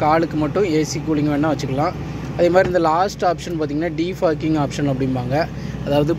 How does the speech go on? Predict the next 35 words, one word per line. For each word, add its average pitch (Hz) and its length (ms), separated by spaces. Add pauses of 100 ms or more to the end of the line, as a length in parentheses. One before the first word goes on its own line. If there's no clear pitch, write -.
பனிக்காலங்கள்ல 160 720
பார்த்தீங்கன்னா, 143 420
front, 151 280 (480)
அ, 143 40 (440)
கிளாஸ்ல 156 400
பார்த்தீங்கன்னா, 143 400
ஃபுல்லா 156 240 (120)
பனி 147 200 (320)
form 151 300
ஆயிருந்துச்சு 139 420
அப்படின்னா, 131 300 (600)
ஏ 185 60 (100)
சி 202 100 (100)
ஆன் 165 180
பண்ணி 170 180 (220)
நம்ம 160 200
இந்த 156 160
defocking 160 540
மோட்ல 151 200 (100)
போட்டோம் 147 300
அப்படின்னா, 131 300 (640)
ஆட்டோமேட்டிக்கா 190 500 (100)
நம்மளுக்கு 160 340 (580)
ஃப்ரண்ட்ல 190 420
பார்த்தீங்கன்னா, 160 380
இந்த 151 180
மாதிரி 160 200
ஒரு 143 140
vent 160 280
இருக்கும். 143 280 (640)
கொஞ்சம் 165 220
அகலமா 170 380
கொடுத்துருப்பாங்க 147 580
ரெண்டு 139 200
சைடும். 147 320